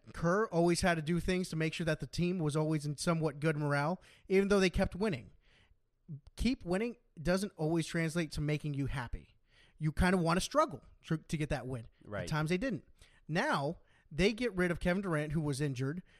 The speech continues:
Speaker 1: who wasn't gonna be able to play that well, and he never had the greatest team chemistry with everybody there. Because when they, uh, when Golden State won the seventy-two games or seventy-three games,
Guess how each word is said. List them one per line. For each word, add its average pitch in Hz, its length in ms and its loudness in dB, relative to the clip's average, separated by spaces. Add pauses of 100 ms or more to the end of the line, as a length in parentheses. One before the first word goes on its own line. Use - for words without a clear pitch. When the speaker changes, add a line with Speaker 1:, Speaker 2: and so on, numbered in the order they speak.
(140)
Speaker 1:
who 165 160 0 (200)
wasn't 190 360 2
gonna 190 120 2
be 175 60 2
able 160 120 2
to 147 60 -2
play 139 260 2
that 131 200 -2
well, 143 300 -2 (380)
and 175 160 0
he 185 120 2
never 208 340 2
had 196 200 2
the 160 80 -2
greatest 170 480 0
team 185 180 0
chemistry 196 480 0
with 147 180 0
everybody 139 440 0
there. 139 340 -2 (380)
Because 156 260 0
when 156 120 0
they, 175 100 2
uh, 160 360 0
when 147 260 0
Golden 170 240 0
State 165 380 -2
won 196 300 -2
the 196 80 0
seventy-two 156 460 0
games 147 240 0
or - 20 -12
seventy-three 143 380 -2
games, 143 260 -2